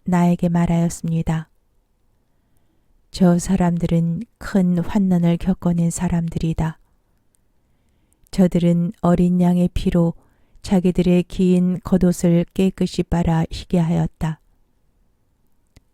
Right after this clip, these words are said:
주님의 말씀입니다. 하느님 감사합니다. 제이 독서.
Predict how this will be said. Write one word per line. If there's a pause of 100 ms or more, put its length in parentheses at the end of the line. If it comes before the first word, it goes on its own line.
(340)
주님의
말씀입니다. (1200)
하느님
감사합니다. (1800)
제이
독서.